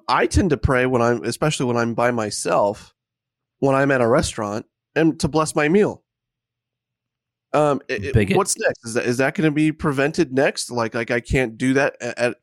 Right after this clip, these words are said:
Speaker 1: at a, at a public restaurant?
Speaker 2: Well, you see,
Speaker 1: To my,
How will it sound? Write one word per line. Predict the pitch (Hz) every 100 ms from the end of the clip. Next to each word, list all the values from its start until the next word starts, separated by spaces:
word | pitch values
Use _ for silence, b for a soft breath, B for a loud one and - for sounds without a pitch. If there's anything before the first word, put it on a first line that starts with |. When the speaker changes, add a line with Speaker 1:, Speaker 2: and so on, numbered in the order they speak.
| -
Speaker 1:
at | 120 123
a, | 113 -
at | 117
a |
public | - 139 131 -
restaurant? | 117 - 139 175 202 - _ _ _ _ _ _ _ _ _ _ _ _ _ _ _ _ _ _ _
Speaker 2:
Well, | 147 151 160
you | 131 120
see, | - 170
Speaker 1:
To | 160
my, | 147